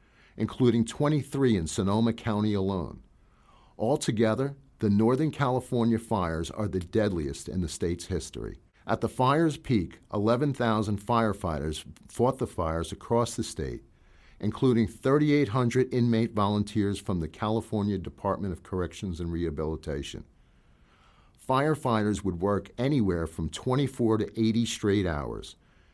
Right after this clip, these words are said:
dousing fires and chopping down trees and brush to prevent their spread.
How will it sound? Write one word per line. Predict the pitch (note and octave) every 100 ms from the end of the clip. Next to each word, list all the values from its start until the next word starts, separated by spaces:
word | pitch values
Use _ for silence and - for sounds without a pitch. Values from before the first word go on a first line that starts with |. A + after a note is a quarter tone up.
| _ _ -
dousing | A#2 G#2 A#2+ C3
fires | C3 B2 A#2+ C#3 C3+
and | G#2 F2+
chopping | A#2+ A2+ C3 G#2+
down | G#2+ G#2
trees | - A#2+ A#2+ A2+
and | F#2 D#2+
brush | G#2 A2 -
to | - E2
prevent | D#2+ D2+ G2 G2+
their | G#2
spread. | F2+ - E2+ A#1+